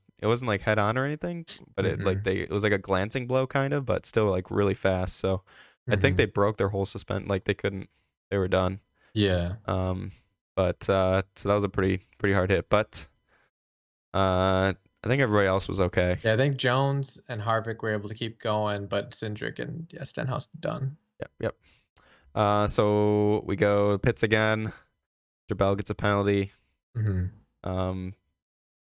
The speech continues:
Speaker 1: because he, <laughs> the Jackman got hit,
Speaker 2: <laughs> Yeah.
Speaker 1: um, and moved some equipment out of pit lane. Bad, not, not good guy.
Speaker 2: Mm-hmm.
Speaker 1: Uh, but we get going again, and, uh, we get some,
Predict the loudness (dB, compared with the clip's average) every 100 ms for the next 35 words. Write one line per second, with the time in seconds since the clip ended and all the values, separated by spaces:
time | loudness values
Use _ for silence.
0 | _ _ _ _ _ _ -16 -4 -2 0
1 | -2 -6 -10 _ _ _ _ _ -6 -6
2 | -10 _ -12 -6 -4 -4 0 0 0 -2
3 | -2 -2 0 0 -2 _ _ -4 -4 -4
4 | -8 -8 -8 -8 -6 -4 -6 -8 -10 -14
5 | _ _ _ -14 -4 -2 -2 -4 -4 -4
6 | -2 -2 -2 -2 -2 -4 -4 -6 -8 -2
7 | 0 -2 -6 _ _ _ _ _ _ _
8 | _ _ -8 -8 -6 -6 -2 -2 -4 -4
9 | -4 -4 -8 _ -20 -20 -20 _ -6 -2
10 | 2 4 4 4 2 2 2 2 2 2
11 | 2 0 -2 0 2 4 4 2 0 -4
12 | 0 2 4 2 0 -2 -2 -2 -6 -10